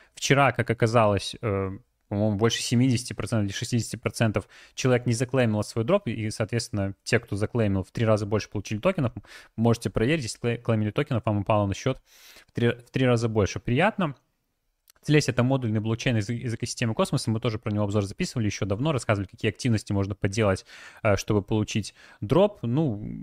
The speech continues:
как минимум, с-, еще с нашего видоса про космос, который тянется, если у вас лежит, э, атом в стейкинге, вы вот как раз-таки получали, мы вот тоже за стейкинг атома Целестия нам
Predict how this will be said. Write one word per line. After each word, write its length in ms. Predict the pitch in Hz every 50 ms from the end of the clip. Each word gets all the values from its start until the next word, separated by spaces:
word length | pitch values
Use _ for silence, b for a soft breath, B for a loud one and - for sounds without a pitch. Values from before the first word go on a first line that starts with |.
| 52 50 - - 98 - _ _ _ _ _ _ _
как 180 | - 123 117 -
минимум, 460 | 139 151 160 151 127 117 107 101 -
с-, 240 | - - - - -
еще 180 | - - 127
с 60 | -
нашего 300 | - 123 120 - - 110
видоса 260 | 110 107 127 - - -
про 140 | - 113
космос, 340 | - - 160 - - 127 -
который 320 | - - - 113 101 107 -
тянется, 480 | - 127 131 139 131 120 - - 104 95 92 92 92 92 90
если 340 | 92 92 92 98 - - 113
у 40 | 101
вас 200 | 101 101 - - -
лежит, 400 | 113 107 107 95 107 113 101 B B B B B B B B
э, 160 | - 107 101 - -
атом 280 | 117 113 - - 101 95
в 80 | -
стейкинге, 540 | - - - 139 151 - 131 104 98 98 92
вы 120 | 92 104
вот 160 | 107 101 - -
как 100 | - -
раз-таки 280 | 95 - - - -
получали, 420 | - 98 90 - - 117 120 117 95
мы 140 | 92 95
вот 100 | 92 87
тоже 160 | - 98 92 92
за 100 | 92 90
стейкинг 360 | - - 98 - - 92 -
атома 260 | 101 101 - 104 90 B B B B
Целестия 420 | - - 98 101 107 - - - 92
нам 240 | 92 92 98 98